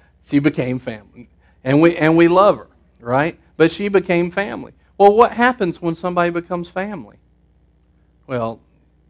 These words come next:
don't mess with her. Uh, you start messing with her, you know, the devil starts messing with her.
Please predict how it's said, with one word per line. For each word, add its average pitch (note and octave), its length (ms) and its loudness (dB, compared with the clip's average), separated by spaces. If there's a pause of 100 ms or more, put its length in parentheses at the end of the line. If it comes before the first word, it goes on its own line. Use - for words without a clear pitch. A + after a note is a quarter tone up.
(200)
don't B2+ 220 -6
mess A3 280 -4
with C3+ 180 -6
her. F3+ 100 -10 (840)
Uh, A#2 60 -8
you C3+ 240 -8
start G#3+ 260 0
messing A#3+ 320 0
with G3 140 -4
her, A3 360 0 (140)
you D3 120 -2
know, F3+ 100 -2 (260)
the C3+ 60 -12
devil F#3 300 6
starts G#3+ 360 2
messing A3+ 360 2
with A#3 160 4
her. C#4+ 380 2